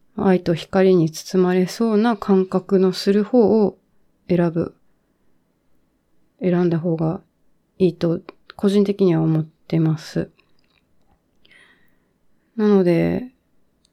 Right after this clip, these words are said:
その自分で選ぶと言われてもどうしたらいい、いいかわからないっていう方結構いると思うんですけど、私のこのポッドキャスト、今後もいろんなエピソードで少しずつ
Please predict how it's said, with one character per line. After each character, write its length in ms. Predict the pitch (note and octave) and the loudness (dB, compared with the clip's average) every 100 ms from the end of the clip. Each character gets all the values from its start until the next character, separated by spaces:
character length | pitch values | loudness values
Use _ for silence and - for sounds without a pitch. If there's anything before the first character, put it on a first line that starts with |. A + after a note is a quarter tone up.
| _ _ _ | _ _ _
そ 340 | - - - F#3+ | -20 -20 -4 -2
の 80 | |
自 180 | E3+ F3 | 0 0
分 300 | F#3 G#3+ A3 | 2 2 0
で 220 | A3 A3+ | -2 0
選 200 | G#3 A3+ | 2 2
ぶ 160 | G#3+ F#3+ | 0 -2
と 180 | - E3+ | 0 0
言 100 | F3 | 4
わ 100 | F#3+ | 2
れ 80 | F#3+ | 4
て 100 | A3 | 2
も 120 | G3 | 0
ど 80 | G#3+ | -2
う 60 | |
し 100 | - | -4
た 100 | G#3+ | -2
ら 60 | G3 | 2
い 80 | G3+ | 4
い、 220 | G3 - _ | 4 -2 _
い 100 | G3+ | -6
い 40 | |
か 160 | G3 F#3+ | -4 -4
わ 80 | F3+ | -4
か 140 | - | -2
ら 100 | G#3+ | 2
な 180 | G3+ F#3+ | 2 0
い 60 | - | -4
っ 40 | - | -4
て 120 | F#3 | -2
い 60 | |
う 80 | F3 | -2
方 520 | F3 F#3 F3+ F3 F3 - | -4 -6 -4 -2 -4 -6
結 220 | G3+ G3 | -8 -4
構 120 | F3 | -2
い 60 | F3+ | -2
る 120 | F#3+ | -2
と 140 | F#3 | -2
思 120 | F3+ | 0
う 40 | F#3 | 0
ん 40 | |
で 100 | F3 | -2
す 100 | F3 | -6
け 140 | - E3+ | -6 -4
ど、 300 | E3 F3 F3 _ _ _ - _ _ _ - | -4 -6 -8 _ _ _ -20 _ _ _ -4
私 460 | F#3+ F#3 G3 G#3 | -4 -2 -2 2
の 320 | G3 F#3+ G3 G3 | 2 2 -2 -2
こ 120 | G3 | 0
の 340 | F#3+ F#3 G3 | 2 0 -4
ポ 120 | - F#3+ | -6 -6
ッ 40 | |
ド 140 | - | -4
キ 100 | F#3 | -2
ャ 60 | F#3+ | -2
ス 100 | - | -2
ト、 220 | F3+ E3 | -6 -6
今 240 | - F#3+ F#3 | -2 -2 0
後 60 | |
も 280 | F3+ F3+ - | -2 -2 -4
い 60 | G3 | -2
ろ 100 | F#3 | 0
ん 80 | F3+ | 0
な 100 | F3+ | -2
エ 60 | |
ピ 80 | F3+ | -4
ソ 140 | - E3+ | -6 -4
ー 20 | |
ド 120 | D#3+ | -2
で 280 | E3 F3 - _ | -2 -4 -8 _
少 240 | - G3 | -8 -4
し 140 | F#3 F#3+ | 0 -2
ず 100 | F#3+ | -2
つ 320 | - E3+ | -6 -6